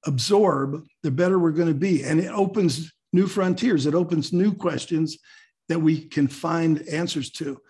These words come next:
So, you know, I, I, I really need to always remember and, and have the humility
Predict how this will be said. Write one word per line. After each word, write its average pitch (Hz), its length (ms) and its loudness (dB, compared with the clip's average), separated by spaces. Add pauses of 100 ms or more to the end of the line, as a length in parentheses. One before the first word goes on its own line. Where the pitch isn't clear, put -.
(300)
So, 170 520 2 (640)
you 170 100 0
know, 165 60 0
I, 160 260 -4
I, 160 320 -6
I 151 40 -2
really 180 340 4
need 170 320 2
to 156 240 0
always 160 640 2
remember 147 480 2
and, 131 420 0
and 131 260 -4 (260)
have 165 240 -2
the 147 80 0
humility 156 800 2